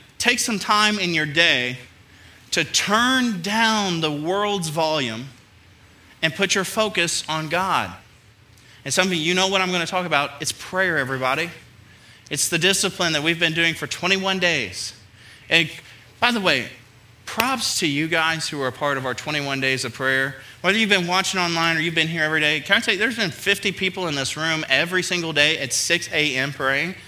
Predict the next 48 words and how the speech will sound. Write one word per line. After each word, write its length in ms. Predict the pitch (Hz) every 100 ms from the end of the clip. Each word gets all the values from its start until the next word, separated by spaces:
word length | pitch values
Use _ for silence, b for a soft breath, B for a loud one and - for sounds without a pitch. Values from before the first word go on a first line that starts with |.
| B B -
How 120 | 247
awesome. 400 | 180 190 208 196
That, 180 | 208 226 B -
that's 260 | 254 -
pretty 280 | 262 247 226
awesome, 480 | 196 240 269 185 151
everybody. 520 | 131 131 127 147 202 - - B B B B B
And 120 | 208
so 260 | 196 220 147 - - - - - - - - -
that's 220 | 185 208
exactly, 440 | 214 185 190 185
I, 200 | 147 170 -
I, 220 | 170 151 151
as 180 | 165
we, 180 | 180 151 - -
as 220 | 151 143 143
we 260 | 131 127 -
go 260 | 180 196
out 240 | 135 160 190
of 80 | 185
this 140 | 175
twenty-one 460 | - 180 170 165 160
days, 440 | 165 143 123 -
I 120 | 135
want 360 | 151 165 165 -
you 140 | 170
to 100 | 156
make 280 | 139 160 170
it, 100 | 160 131 - -
<laughs> 180 | 123 180
well, 360 | 139 156 175 B B -
twenty-one 320 | 170 214 226
days 260 | 220 220
is 60 | 202
over, 220 | 202 180
so 100 | 180
I'm 80 | 156
sleeping 340 | - 151 202
in 120 | 196 165
again, 260 | 143 139
you 100 | 151
know, 200 | 185 185
and 200 | 185 202
that's 220 | 269 320
great. 180 | 196 190
You 100 | 196
might 120 | 208
not 160 | 202